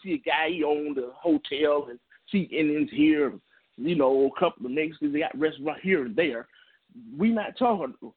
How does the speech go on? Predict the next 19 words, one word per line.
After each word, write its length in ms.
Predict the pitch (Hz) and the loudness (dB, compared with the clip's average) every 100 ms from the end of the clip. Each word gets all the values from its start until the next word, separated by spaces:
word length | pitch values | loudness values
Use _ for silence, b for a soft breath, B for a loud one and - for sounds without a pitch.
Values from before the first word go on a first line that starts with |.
| _ - 131 | _ -20 -10
when 200 | 147 165 | -2 0
the 120 | 147 | 0
majority 760 | 135 123 120 214 277 247 240 240 _ _ _ _ _ _ _ _ _ | -2 -6 -2 0 0 0 -8 -10 _ _ _ _ _ _ _ _ _
of 180 | 151 135 | -4 -2
them 220 | 175 226 | -4 -4
are 140 | 156 - | -6 -4
coming 300 | 208 185 175 | -2 -2 -8
in 280 | 190 180 - | -8 -8 -8
and 160 | 139 135 | -8 -6
the 40 | |
majority 500 | 127 123 185 202 180 | -6 -6 -6 -4 -2
of 80 | 180 | -2
them 100 | 165 | -2
are 100 | 151 | -6
not 220 | 180 123 | -6 -6
legal, 440 | 143 226 120 120 143 _ _ _ _ _ _ _ | 0 0 0 -6 -8 _ _ _ _ _ _ _
nothing 360 | 151 226 233 196 | 2 2 0 -8
against 280 | 180 185 | -6 -2
anybody, 580 | 247 247 139 113 90 - | -2 -2 -4 -6 -6 -14